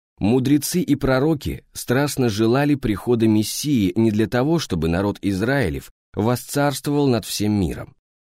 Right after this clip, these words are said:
и не для того, чтобы подчинить себе индоверцев и возвыситься над другими народами,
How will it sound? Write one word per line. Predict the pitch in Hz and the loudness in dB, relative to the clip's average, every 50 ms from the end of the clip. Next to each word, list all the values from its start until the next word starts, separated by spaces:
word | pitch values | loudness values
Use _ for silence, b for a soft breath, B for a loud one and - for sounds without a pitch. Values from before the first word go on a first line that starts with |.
| _ _ | _ _
и | - 87 | 0 2
не | 95 101 101 | 4 4 4
для | 98 104 104 | 4 2 0
того, | 92 - 117 120 135 147 131 | 2 2 2 2 4 2 0
чтобы | - - - 82 80 | 0 -2 -4 -4 -4
подчинить | 76 - 95 87 - - 98 101 107 104 87 | -4 -4 -4 -4 -4 -2 0 2 2 2 0
себе | - - 92 92 85 98 113 117 - | -2 -2 -2 0 2 2 2 2 2
индоверцев | - 113 107 92 98 92 87 90 110 135 139 123 - - 73 69 - _ _ _ _ - | 2 0 0 2 2 0 2 2 0 0 0 -2 -6 -10 -10 -10 -12 _ _ _ _ -4
и | 113 117 | -2 0
возвыситься | 123 131 127 107 117 120 131 127 - 147 - - 139 | 2 2 2 2 2 2 2 0 0 -2 -4 -2 0
над | 139 135 120 | 0 0 0
другими | 101 104 104 98 85 85 90 90 92 | 2 2 0 0 2 2 2 2 2
народами, | 95 107 123 131 117 92 69 62 62 - - | 2 0 0 0 0 -2 -2 -4 -8 -10 -12